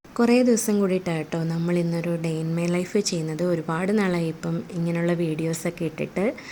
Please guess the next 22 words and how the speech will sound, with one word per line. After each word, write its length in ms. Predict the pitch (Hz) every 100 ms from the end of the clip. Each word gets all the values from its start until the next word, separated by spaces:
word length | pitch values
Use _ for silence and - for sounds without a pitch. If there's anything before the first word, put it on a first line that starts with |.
| - -
ആ, 480 | - 180 170 160 160 160
ഗാർഡനിലേക്കും 920 | 165 160 160 165 165 160 - 180 170 -
അങ്ങനെയൊക്കെ 440 | 170 165 170 165
കുറേ 400 | 180 180 175 175
പരിപാടിയായിട്ട് 640 | 185 190 180 175 185 185 180
ഇറങ്ങുന്നതുകൊണ്ട് 680 | 170 175 175 175 180 226 -
day 180 | 185 175
in 80 | 175
my 100 | 170 175
life 240 | 185 -
ഒന്നും 220 | 220 202 190
എടുക്കാൻ 320 | 180 180 175
പറ്റുന്നില്ല 460 | 156 - 170 151
കേട്ടോ. 240 | 147 147 160
അതുകൊണ്ടാണ് 600 | 151 156 165 185 180 262 - - -
ഇടയ്ക്കൊക്കെ 420 | 214 226 294 277 269
ഇ-, 140 | 233
ഇതുപോലുള്ള 500 | 185 208 202 190 185
വീഡിയോസൊക്കെ 680 | 175 170 160 170 - 175 160
ആയിട്ട് 200 | 151 156
വരാം 240 | 143 139
കേട്ടോ. 240 | 139 147